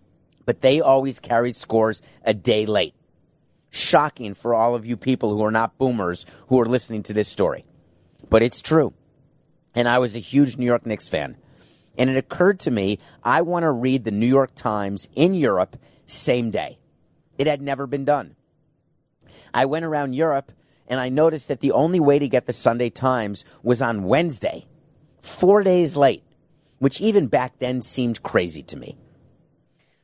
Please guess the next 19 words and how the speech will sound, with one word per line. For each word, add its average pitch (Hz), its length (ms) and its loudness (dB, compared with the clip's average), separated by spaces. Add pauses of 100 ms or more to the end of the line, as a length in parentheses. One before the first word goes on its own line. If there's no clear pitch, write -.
So 165 180 2
I 208 140 2
thought 156 280 0
there's 113 180 -6
gotta 185 260 -6
be 175 160 0
a 151 60 4
way 98 420 -2
to 98 100 -6
get 123 300 -2
the 147 100 -8
Sunday 160 400 0
New 120 160 0
York 127 240 2
Times 90 480 -6 (280)
to 208 240 -2
Europe 123 400 0
same 101 360 -4
day. 82 280 -4